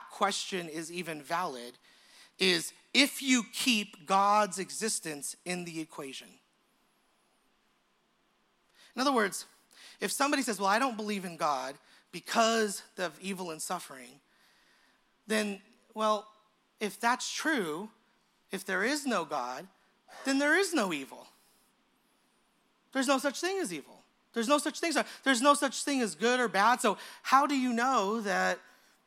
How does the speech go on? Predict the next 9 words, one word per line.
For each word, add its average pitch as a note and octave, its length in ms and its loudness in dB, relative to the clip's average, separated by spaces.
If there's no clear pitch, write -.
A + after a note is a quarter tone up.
what G#3+ 420 0
is G3+ 160 -4
happening G3+ 720 0
is A#3 160 -4
necessarily A#3+ 720 -4
bad A3 340 -8
or B3+ 100 2
necessarily A#3 760 -2
evil? G#3 400 -8